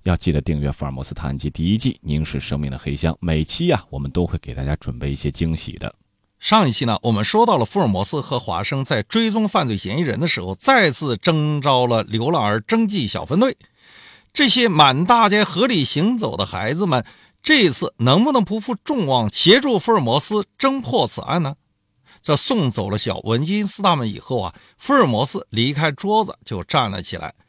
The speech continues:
Speaker 2: 只见他点上了他的烟斗，对我说道：
Speaker 1: “只要这只船还浮在水上，咱们就能找到它。他们可以到处跑，可以看到各色各样的事情，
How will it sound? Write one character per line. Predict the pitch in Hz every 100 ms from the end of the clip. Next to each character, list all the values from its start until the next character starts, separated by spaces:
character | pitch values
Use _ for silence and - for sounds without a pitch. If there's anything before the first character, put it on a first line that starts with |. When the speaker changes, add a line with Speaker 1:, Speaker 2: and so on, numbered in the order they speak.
| _
Speaker 2:
只 | -
见 | 120 170
他 | 165 170 - -
点 | 139 95 92
上 | - 180 123
了 |
他 | 107 143
的 | 147
烟 | - 226 285 277
斗， | - -
对 | - 123
我 | - -
说 | 101 87
道： | - - _ _ -
Speaker 1:
“只 | 139
要 | 151 165
这 | - 220
只 | 135
船 | 135 - 123
还 | 156
浮 | - - 117
在 | 175 123
水 | - 76 55
上， | 52 107 113 -
咱 | - 67
们 | 76
就 | 80
能 | 71 101
找 | - -
到 | - 85
它。 | 60 - _ _
他 | -
们 | 87
可 | 85 82
以 | 76
到 | 90 76
处 | - 73
跑， | - - -
可 | -
以 | 80
看 | - 85
到 | 80
各 | - 190 170
色 | 87 -
各 | -
样 | 107 117
的 |
事 | 107 117
情， | 117